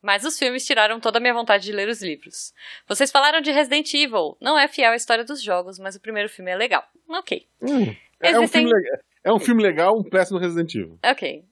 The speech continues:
Speaker 1: É, existem dois filmes que eu não considero adaptações, mas sim crimes contra a humanidade. Olha aí, pra gente reforçar. O primeiro é Dragon Ball Evolution.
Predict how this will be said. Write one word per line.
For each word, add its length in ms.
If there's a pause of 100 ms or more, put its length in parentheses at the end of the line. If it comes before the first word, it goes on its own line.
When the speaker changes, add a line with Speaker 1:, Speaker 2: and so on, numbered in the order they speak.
(100)
Speaker 1:
É, 320
existem 320
dois 200
filmes 180
que 80
eu 60
não 100
considero 320
adaptações, 580
mas 140
sim 160
crimes 580
contra 300
a 40
humanidade. 520
Olha 160
aí, 200
pra 260
gente 380
reforçar. 800
O 80
primeiro 380
é 80
Dragon 320
Ball 180
Evolution. 520